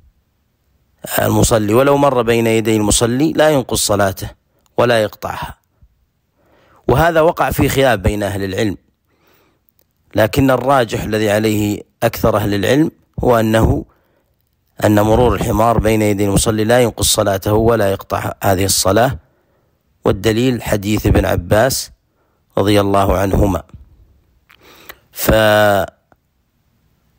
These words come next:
آه، يعني هذا ال-، الحديث يدل على،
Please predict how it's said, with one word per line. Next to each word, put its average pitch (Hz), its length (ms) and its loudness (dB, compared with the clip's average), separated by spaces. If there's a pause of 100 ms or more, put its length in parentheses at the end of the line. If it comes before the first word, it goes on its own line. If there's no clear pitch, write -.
(380)
آه، 62 440 0
يعني 95 360 2
هذا 117 320 2
ال-، 104 180 -4
الحديث 104 640 0
يدل 107 320 0
على، 101 480 0